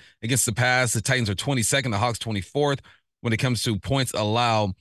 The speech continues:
the Titans are seventeenth and the Hawks are twenty-fourth. But we know this defense has been playing better as of late, turning the football over at least four times the last couple weeks. We'll focus on that offensively.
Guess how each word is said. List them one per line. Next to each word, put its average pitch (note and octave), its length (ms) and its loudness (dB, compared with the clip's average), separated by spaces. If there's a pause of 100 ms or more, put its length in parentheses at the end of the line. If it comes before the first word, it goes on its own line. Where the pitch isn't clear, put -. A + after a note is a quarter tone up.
(180)
the F#2+ 80 -8
Titans A#2 320 -2
are F2+ 60 -2
seventeenth B2 600 -2
and G2+ 100 -4
the F2 60 -4
Hawks F#2+ 460 -4
are F#2 100 -8
twenty-fourth. G2+ 1300 -4
But G#2 100 2
we G#2 100 2
know B2+ 160 2
this B2 160 0
defense A2+ 360 0
has G2 100 -4
been F#2 100 -6
playing G2 280 0
better G2 200 2
as F#2 160 0
of E2 100 -6
late, G2+ 240 -2
turning G#2+ 260 -2
the F2+ 40 -2
football G2 480 -2
over F#2 180 -4
at F2+ 100 -4
least G2+ 240 -4
four G#2 180 -2
times G2 320 -2
the F#2+ 60 -2
last F2 180 -4
couple E2+ 240 -6
weeks. D#3+ 380 0 (580)
We'll C3 100 0
focus A#2+ 320 0
on A2+ 140 0
that A2 180 2
offensively. G#2 800 0